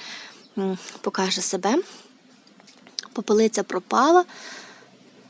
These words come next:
От і тут пагін, і ще є там. Думаю, е, світле і червоне, таке біленький він, і червоний буде класно виглядати.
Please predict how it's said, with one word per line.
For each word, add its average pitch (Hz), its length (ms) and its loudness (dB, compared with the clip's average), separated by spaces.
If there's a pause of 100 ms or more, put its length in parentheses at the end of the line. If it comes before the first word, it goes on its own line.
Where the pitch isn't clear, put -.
(280)
От 220 260 0
і 202 80 4
тут 247 360 -6
пагін, 269 520 4
і 226 180 2 (260)
ще - 280 -6 (400)
є 220 160 2 (100)
там. 175 260 -4 (500)
Думаю, 214 480 8 (300)
е, 202 340 4
світле 214 500 0
і - 40 -4
червоне, 208 600 2
таке - 220 -8
біленький 190 500 -2
він, 190 160 -2 (400)
і 208 60 0
червоний 214 460 4
буде 190 400 0 (340)
класно 202 460 4
виглядати. 190 680 0